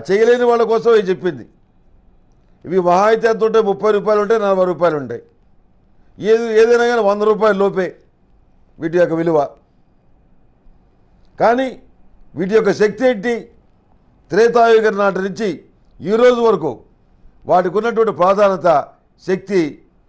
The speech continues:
ఎవరు శంకించాలని వీల్లేని విధంగా రాణిస్తుంది. ఇది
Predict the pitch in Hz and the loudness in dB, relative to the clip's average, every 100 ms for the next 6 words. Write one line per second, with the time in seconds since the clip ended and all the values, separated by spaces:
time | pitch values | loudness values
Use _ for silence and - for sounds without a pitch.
0 | _ _ - 151 233 254 180 214 208 - | _ _ -4 0 2 2 0 -2 -2 -2
1 | 208 196 190 185 180 170 180 165 151 120 | 0 0 -2 -4 -4 -2 -4 0 0 -2
2 | - _ - 120 170 156 - 101 80 _ | -8 _ -8 -2 -2 -4 -12 -18 -18 _
3 | _ _ _ _ _ _ - 220 | _ _ _ _ _ _ -16 -8